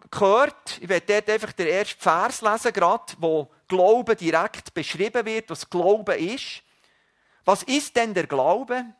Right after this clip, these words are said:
Er ist ein Rechnen mit der Erfüllung dessen, worauf man hofft. Ein Überzeugtsein von der Wirklichkeit unsichtbarer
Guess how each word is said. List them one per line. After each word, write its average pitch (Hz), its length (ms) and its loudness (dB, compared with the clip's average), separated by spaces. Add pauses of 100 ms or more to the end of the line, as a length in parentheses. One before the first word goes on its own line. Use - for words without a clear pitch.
(600)
Er 208 120 4
ist - 260 -4
ein 180 180 0
Rechnen 247 600 -2
mit 202 200 -8
der 165 160 -4
Erfüllung 220 640 -4
dessen, 220 600 -4
worauf 165 400 0
man 156 220 -8
hofft. - 520 -10 (640)
Ein 208 160 4
Überzeugtsein 240 1160 -2
von 180 180 -6
der 156 220 -8
Wirklichkeit 196 1040 -6
unsichtbarer 160 840 -6